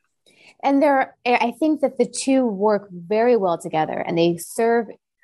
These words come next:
a purpose when used in unison. You do have to time them correctly, though. So when you're talking about prepping the skin before a facelift,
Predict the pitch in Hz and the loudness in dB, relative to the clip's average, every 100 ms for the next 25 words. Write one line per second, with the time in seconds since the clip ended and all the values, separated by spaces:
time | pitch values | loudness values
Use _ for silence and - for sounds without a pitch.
0 | - 180 - - 240 214 175 - 196 185 | 0 0 0 -2 0 2 0 0 0 0
1 | 185 196 190 - 180 185 240 247 - 156 | 0 0 0 -4 -4 0 2 0 -2 -8
2 | 147 165 _ - 208 240 247 226 202 196 | -8 -12 _ -6 0 2 2 0 -4 -6
3 | - 185 - 180 180 175 165 165 165 - | -4 -4 0 0 2 2 2 0 -2 -8
4 | - - 196 202 196 - 165 156 123 - | -14 -4 2 2 0 -6 -6 -4 -4 -8
5 | _ _ _ _ - - - - 220 208 | _ _ _ _ -20 -12 -8 0 2 2
6 | 190 175 208 208 208 220 247 247 247 202 | 2 0 0 0 -2 -2 -2 0 -2 0
7 | 196 185 180 - _ _ - - 247 247 | 2 2 0 -4 _ _ -8 2 2 2
8 | 247 196 185 - - - 254 220 165 165 | 0 2 0 -2 -4 0 2 2 2 0
9 | 170 190 185 180 - 208 196 190 180 180 | -2 2 4 4 2 0 2 2 0 -2
10 | - 175 170 165 165 165 - - - - | -2 0 2 2 0 -4 -6 -16 -16 -8
11 | - 381 359 - 156 - | 0 0 0 -2 -2 -2